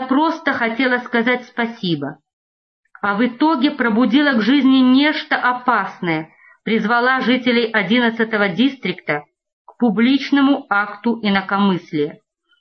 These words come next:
которое всячески должна была подавлять. Судорожно соображаю, как бы уладить происшедшее, чтобы такого сказать.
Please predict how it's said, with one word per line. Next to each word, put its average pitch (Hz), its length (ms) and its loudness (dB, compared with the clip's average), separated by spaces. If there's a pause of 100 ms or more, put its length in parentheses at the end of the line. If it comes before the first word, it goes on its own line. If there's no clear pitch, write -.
(420)
которое 240 540 0
всячески 285 640 -2
должна 185 460 -2
была 208 200 0
подавлять. 175 640 -2 (1500)
Судорожно 285 760 0
соображаю, 254 800 0
как 226 240 -2
бы 247 80 2
уладить 233 600 0
происшедшее, 202 920 -2 (320)
чтобы 294 400 -2
такого 269 440 -2
сказать. 202 600 -2